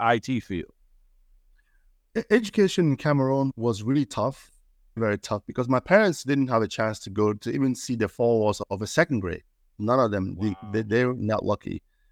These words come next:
Speaker 2: They could barely write <laughs> anything. But what came out of that was they sacrificed everything to make sure that we have some kind of education. I remember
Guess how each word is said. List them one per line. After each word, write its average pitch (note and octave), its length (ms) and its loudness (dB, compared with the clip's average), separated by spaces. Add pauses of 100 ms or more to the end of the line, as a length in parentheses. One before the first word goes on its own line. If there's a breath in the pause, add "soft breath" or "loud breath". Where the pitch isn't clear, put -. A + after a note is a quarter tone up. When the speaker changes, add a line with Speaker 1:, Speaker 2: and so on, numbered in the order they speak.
(260)
Speaker 2:
They B2 100 2
could A2 180 -2
barely A#2 200 2
write G#2 320 2 (200)
<laughs> - 220 -6
anything. G#2+ 520 -4 (520)
But D3 140 2
what D#3 380 2 (260)
came D#3+ 240 2
out D3+ 120 6
of A#2+ 140 -2
that C3+ 240 4
was A#2 440 0
they B2 120 0
sacrificed C3 720 -2 (180)
everything C3+ 840 0
to A2 140 -6
make A2 180 0
sure A2 160 -4
that G#2 180 0
we G#2+ 140 0
have G#2+ 200 -2
some G#2 200 -4
kind G2+ 160 -2
of F#2+ 80 -2
education. - 520 -8 (840)
I C3+ 80 2
remember C#3 480 2